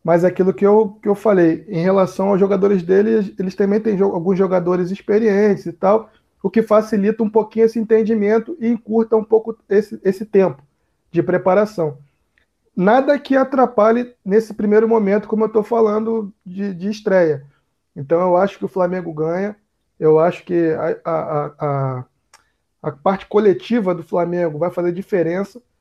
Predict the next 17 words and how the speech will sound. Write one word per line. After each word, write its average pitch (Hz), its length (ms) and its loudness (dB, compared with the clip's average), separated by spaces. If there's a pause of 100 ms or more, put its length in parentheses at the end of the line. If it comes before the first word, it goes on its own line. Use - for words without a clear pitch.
(280)
por 175 180 0
eles 170 200 0
estarem 170 260 -4
jogando 160 540 -4
há 170 100 -6
mais 170 240 -4
tempo 170 400 -4
juntos, 175 560 -8 (460)
mas 175 440 0 (140)
é 165 100 -4
um 180 120 -2
adversário 180 680 -2
que, 190 140 -4
ao 185 140 2
longo 202 320 0
da 202 120 -2
competição, 190 760 -6